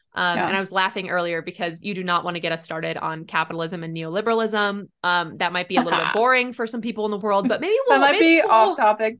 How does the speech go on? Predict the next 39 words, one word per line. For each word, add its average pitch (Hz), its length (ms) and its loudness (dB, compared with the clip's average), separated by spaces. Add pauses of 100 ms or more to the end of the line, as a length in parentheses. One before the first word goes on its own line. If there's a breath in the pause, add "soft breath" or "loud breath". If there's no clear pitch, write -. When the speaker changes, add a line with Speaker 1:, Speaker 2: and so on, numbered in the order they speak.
(120)
Speaker 2:
but 226 340 2
we 254 120 -4
can 494 160 -6
pull 349 100 4
Speaker 1:
Little 403 160 6
Speaker 2:
it - 20 2
back 392 220 4
Speaker 1:
bit, - 60 -18
Speaker 2:
somehow. 180 460 -4
Speaker 1:
but, 151 80 -4
like, 208 80 2 (100)
Speaker 2:
Yeah. - 160 2
<laughs> 269 40 -6
Speaker 1:
sometimes 320 560 0
we'll 269 140 0
have 233 220 0
to 202 60 -14
talk 185 200 -4
about 180 280 0
it 170 120 -2
Speaker 2:
Yeah. 339 60 -8
Speaker 1:
because 202 580 0 (380)
it 262 140 0
is 247 180 0
a 247 40 -2
huge 214 380 -6
part. 196 380 0
I 214 80 0
mean, 214 160 -4
and 220 180 -4
that's 240 160 -6
the - 100 -6
academic 185 440 -6
in 180 100 -8
me 170 120 -8
that's 165 160 -12
like, 170 200 -10
capitalism, 175 720 -12 (100)
neoliberalism, 208 840 -6